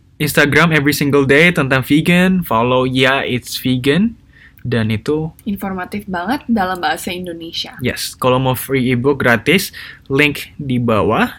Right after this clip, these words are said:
Speaker 1: Kalian langsung klik, jawab beberapa pertanyaan, kita kirim. Kalau misalnya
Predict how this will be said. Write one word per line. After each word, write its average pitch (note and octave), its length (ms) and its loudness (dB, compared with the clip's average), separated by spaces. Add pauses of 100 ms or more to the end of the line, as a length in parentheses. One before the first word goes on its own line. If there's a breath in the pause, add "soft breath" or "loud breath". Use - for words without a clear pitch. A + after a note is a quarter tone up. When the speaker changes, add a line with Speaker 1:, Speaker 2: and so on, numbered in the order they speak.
(140)
Speaker 1:
Kalian A#2+ 320 -2
langsung A2+ 320 -4
klik, F#3+ 400 -2
jawab A#2 320 -2
beberapa A#2 240 0
pertanyaan, A#2 640 -2 (400 loud breath)
kita A#2 240 -4
kirim. C3 400 -2
Kalau A2+ 160 -2
misalnya A2+ 400 -2